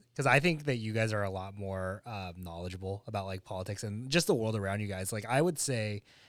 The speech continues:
at your age, uh, I mean, I voted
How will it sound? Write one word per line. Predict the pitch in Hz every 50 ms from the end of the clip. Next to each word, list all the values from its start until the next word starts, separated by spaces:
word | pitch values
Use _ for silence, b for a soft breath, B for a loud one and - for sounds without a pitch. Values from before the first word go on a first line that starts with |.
| b b -
at | 110 107 104
your | 104 98 98 101 101 107
age, | 110 110 117 127 135 143 - - - _ _ _ _ _ _ _ _ _ _ _ _ _ _ _ _ _ _ _ _ _ _ _ _ _ _ -
uh, | 104 101 101 98 95 92 90 90 - - - - - - - _ _ _
I | - 143
mean, | 139 139
I | 131 127
voted | 107 113 120 120 107 98 95 92 92